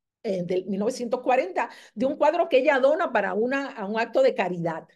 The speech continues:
Así que todo este mito de que fue un escándalo, de que se, eso es totalmente falso, ¿verdad? Bueno, de esa entrada triunfal que tiene Luisa Hay en el año treinta y nueve con esta exposición,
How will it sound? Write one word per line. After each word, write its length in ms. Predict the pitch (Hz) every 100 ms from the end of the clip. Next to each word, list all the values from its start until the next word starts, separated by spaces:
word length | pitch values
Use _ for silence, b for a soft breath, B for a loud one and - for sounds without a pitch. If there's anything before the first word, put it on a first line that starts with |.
| _ b b b
Así 340 | 233 220 330 311
que 320 | 330 262 -
todo 260 | - 294 427
este 260 | 349 - 285
mito 480 | 311 349 254 254 208
de 200 | 202 175
que 140 | 190
fue 200 | 175 175
un 100 | 233
escándalo, 880 | 254 _ 151 147 156 175 220 190 160
de 100 | 165
que 80 | 175
se, 200 | 202 185 160 -
eso 320 | 226 - 311 262
es 260 | 359 -
totalmente 880 | 233 190 208 240 247 285 370 381 415 _ _ -
falso, 500 | 190 170 - - _ _ -
¿verdad? 380 | 175 196 427 - b b b b
Bueno, 320 | 247 214 - B B
de 180 | 202 262
esa 220 | 349 440
entrada 420 | 381 - 320 339 349
triunfal 540 | 359 240 - 262 262
que 120 | 254
tiene 260 | 180 214 262
Luisa 340 | 269 277 269
Hay 340 | 269 277 294 226
en 60 | 180
el 120 | 165
año 300 | 170 202 254
treinta 360 | 254 262 -
y 60 | 254
nueve 380 | 254 262 233 202
con 160 | 185
esta 160 | 190 -
exposición, 720 | - 247 254 254 277 277 277